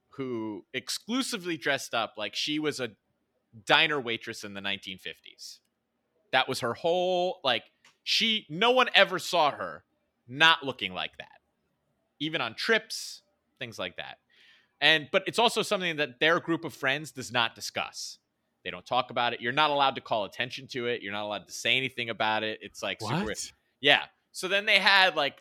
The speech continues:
Speaker 1: someone who knows everybody in the group but wasn't really part of the group was in the mix one night and was like, "Yo, what is this all about?
Speaker 2: <laughs>
Speaker 1: Like,
Speaker 2: Right.
Speaker 1: do you ever wear
Speaker 2: Right.
Speaker 1: something different?"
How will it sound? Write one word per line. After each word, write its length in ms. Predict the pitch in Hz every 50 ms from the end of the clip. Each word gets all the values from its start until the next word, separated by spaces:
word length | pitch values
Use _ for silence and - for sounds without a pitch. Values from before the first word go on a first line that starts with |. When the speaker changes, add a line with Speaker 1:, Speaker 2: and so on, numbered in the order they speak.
| _ -
Speaker 1:
someone 380 | - - 226 226 233 233 226
who 220 | 202 185 208 202 156 -
knows 500 | 135 135 143 151 156 165 196 202 190 190
everybody 440 | 220 202 208 214 185 214 220 220 220
in 80 | 220
the 80 | 220 220
group 280 | 165 202 214 214 208 - -
but 160 | 160 - 143
wasn't 300 | 143 160 156 - 160 127
really 180 | 170 160 143 135
part 260 | - - 147 143 151
of 60 | 160
the 60 | 175
group 200 | 160 175 170 -
was 140 | 139 123 -
in 160 | 143 156 143
the 60 | 135
mix 340 | 120 113 123 135 - - -
one 180 | 175 175 170 165
night 280 | 165 165 175 185 170 -
and 100 | 135 131
was 200 | 127 123 - -
like, 240 | 131 120 113 110 - _ _ _ _ _ _ _ _ _ _ _ _ _ _ _ _
"Yo, 140 | 175 185 143
what 200 | 104 117 170 -
is 120 | 320 247 226
this 160 | 277 - -
all 220 | 214 214 196 151
about? 320 | 123 95 127 - - - -
Speaker 2:
<laughs> 200 | - - - -
Speaker 1:
Like, 240 | - 440 415 - -
Speaker 2:
Right. 180 | 302 330 - - - - 339 214
Speaker 1:
do 60 | 175
you 120 | 185 214
ever 340 | 208 226 233 233 330 311 247
wear 140 | 196 190 202 226
Speaker 2:
Right. 140 | 170 160 151
Speaker 1:
something 400 | 147 151 175 - 226 208 170 139
different?" 460 | 120 151 165 - - 226 247 277 294